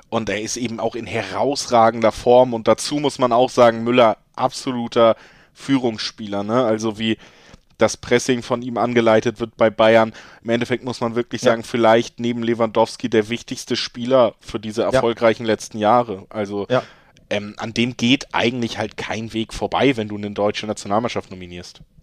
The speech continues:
Speaker 2: Und auch da sind wir wieder beim Thema, wenn du ihn mitnimmst, muss er halt spielen. Oder wird er auch spielen. Denn
Speaker 1: Ja.
Speaker 2: Müller auf der Bank, klar kannst du ab und zu als Impact-Sub und so ausprobieren, aber wenn du ihn grundsätzlich mitnimmst, dann nimmst du ihn eher mit, weil du ihn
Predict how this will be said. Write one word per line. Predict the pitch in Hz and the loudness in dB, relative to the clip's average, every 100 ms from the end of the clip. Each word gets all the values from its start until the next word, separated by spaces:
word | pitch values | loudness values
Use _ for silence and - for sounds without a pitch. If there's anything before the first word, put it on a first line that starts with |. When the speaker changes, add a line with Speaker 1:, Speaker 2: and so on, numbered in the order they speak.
| _ | _
Speaker 2:
Und | - 143 | -4 0
auch | 131 | 0
da | 123 143 | 2 0
sind | 170 | 0
wir | 160 135 | -2 -2
wieder | 143 | -2
beim | 139 127 | -2 -2
Thema, | 147 143 101 | -4 -4 0
wenn | 127 | -2
du | 147 | -2
ihn | 135 123 | -4 -4
mitnimmst, | 135 139 123 - | -6 -6 -6 -6
muss | 120 117 | -8 -6
er | 95 | -6
halt | 92 | -8
spielen. | - 104 98 87 _ - | -12 -10 -10 -10 _ -8
Oder | - 95 | -2 2
wird | 113 147 | 4 6
er | - | 4
auch | - 104 | 2 -2
spielen. | - 107 104 | -6 -10 -6
Denn | 101 | -2
Speaker 1:
Ja. | 107 - - | -2 -4 -6
Speaker 2:
Müller | 120 135 117 | -2 0 0
auf | 120 | 0
der | - | 0
Bank, | 110 120 127 | 0 0 0
klar | 123 127 160 | 0 0 0
kannst | 151 147 | -4 -4
du | 160 | -2
ab | 117 | 0
und | 143 139 | -4 -10
zu | 151 147 139 | -10 -10 -8
als | 139 131 | -6 -8
Impact-Sub | - 151 139 143 - - 120 | -8 -6 -4 -6 -4 -4 -4
und | - 123 | -4 -4
so | 117 | -2
ausprobieren, | 123 123 - 120 117 | -2 -4 -6 -4 -2
aber | 113 107 | -2 0
wenn | 113 | 0
du | 113 | 2
ihn | 110 | 0
grundsätzlich | 113 143 139 - 110 | 2 2 0 -2 -4
mitnimmst, | 120 123 127 120 | -4 -2 -2 0
dann | 107 | 2
nimmst | 113 117 | 2 2
du | 117 | -2
ihn | |
eher | 92 110 | 2 2
mit, | 104 110 - | 2 0 2
weil | 104 | 2
du | 101 104 | 2 -2
ihn | 101 | -2